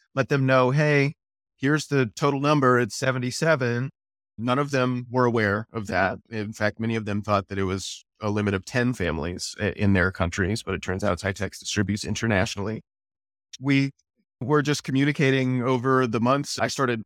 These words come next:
one-on-one messaging t-, with many of the mothers, uh, built a rapport. And the mother who founded the group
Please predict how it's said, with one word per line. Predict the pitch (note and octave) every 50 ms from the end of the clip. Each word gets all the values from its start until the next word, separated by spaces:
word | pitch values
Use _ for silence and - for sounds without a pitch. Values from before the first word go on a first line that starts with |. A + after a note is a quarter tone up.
| _ _
one-on-one | - B2 A#2+ A2+ G2+ G2+ A2+ C#3+ E3 E3 D#3+
messaging | D#3+ D#3 D#3 - D#3 B2+ D3+ D3+ D3
t-, | - - -
with | C3+ C3 B2+ B2 G#2 - -
many | C3 C3+ C3+ C3+
of | C3 B2+
the | B2+
mothers, | C3 C3 B2 B2 B2 B2 A#2+ A#2+ A#2 A2 -
uh, | G2+ F#2+
built | - D#3 E3 D#3+
a | F#3+ E3+
rapport. | E3 D3 A2 - - A2+ A#2 A#2 A#2 A#2 A#2+ A#2+ B2+ - _ -
And | A#2 A2+ A2 A#2+
the | B2+
mother | C3 C3 B2+ B2+ B2
who | C3 A#2+ A#2 G#2+
founded | - C#3 D3+ F3 F3+ F3
the | C#3+
group | A2 A2 G#2+ G2+ G#2 G2